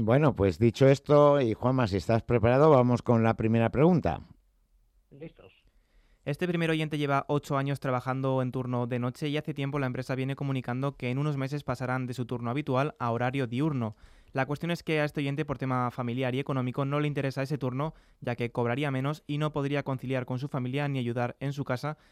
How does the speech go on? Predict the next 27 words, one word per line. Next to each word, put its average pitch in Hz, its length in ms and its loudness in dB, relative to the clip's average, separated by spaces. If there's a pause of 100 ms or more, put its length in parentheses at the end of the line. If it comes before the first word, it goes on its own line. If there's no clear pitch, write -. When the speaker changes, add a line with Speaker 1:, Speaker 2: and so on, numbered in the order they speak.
(140)
Speaker 3:
ya 117 100 -4
que 117 100 -4
tiene 127 200 -2
un 123 80 -2
hijo 123 180 -6
con 117 140 -4
discapacidad 120 520 -6
del 113 220 -6
sesenta 110 340 -10
y 113 60 -6
siete 113 340 -6
por - 140 -4
ciento 127 340 -4
y 151 100 -4
su 151 100 -2
mujer 135 200 -2
también 131 280 -4
el 135 40 -6
treinta 117 220 -10
y 107 40 -8
tres 117 180 -8
por 135 160 -6
ciento 131 340 -6 (300)
y 143 100 -2
una 143 180 -2
hija 139 220 -4
menor. 131 300 -4